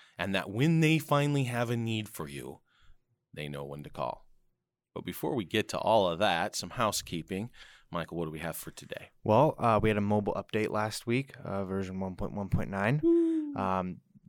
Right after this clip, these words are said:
Speaker 2: kind of one of the optimized, uh, optimization of the home screen loading. That was kind of the big focus of that one.
Speaker 1: Right.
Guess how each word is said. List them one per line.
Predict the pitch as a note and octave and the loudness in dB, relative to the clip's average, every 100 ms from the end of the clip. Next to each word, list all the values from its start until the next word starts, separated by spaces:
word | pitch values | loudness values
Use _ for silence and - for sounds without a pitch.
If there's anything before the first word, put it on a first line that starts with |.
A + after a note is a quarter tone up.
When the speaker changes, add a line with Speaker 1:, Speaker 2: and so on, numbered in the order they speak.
| - | -16
Speaker 2:
kind | - A2 G#2+ | -4 0 0
of | F#2+ | 2
one | G#2+ | 0
of | G#2+ | 2
the | G#2+ G2+ G2 - - | 0 0 -2 -6 -6
optimized, | A2 - A2 G#2+ G#2 G#2 G2+ F#2+ - | -6 -2 0 2 2 0 -2 -6 -6
uh, | G2 F#2+ - | -6 -6 -2
optimization | A#2 A#2 A2 G#2 G#2 - | -2 0 -2 0 -2 -2
of | G2+ | -4
the | |
home | G2 G#2+ | -2 -4
screen | - A2 G2+ | -2 -2 0
loading. | G2+ G#2 G#2 G#2 G2 | 2 2 0 -2 -4
That | F#2+ F#2+ | -4 -2
was | G2 | -6
kind | - G2 | -4 -2
of | F#2+ F2 - | -2 -4 -10
the | F#2 G2 | -8 -2
big | G#2 F#2 | -2 0
focus | G2+ - - | -2 -2 -6
of | G2 | 0
that | F#2+ - | 0 2
one. | G#2+ G#2 G2+ | 2 2 2
Speaker 1:
Right. | F2+ F#2 | 0 0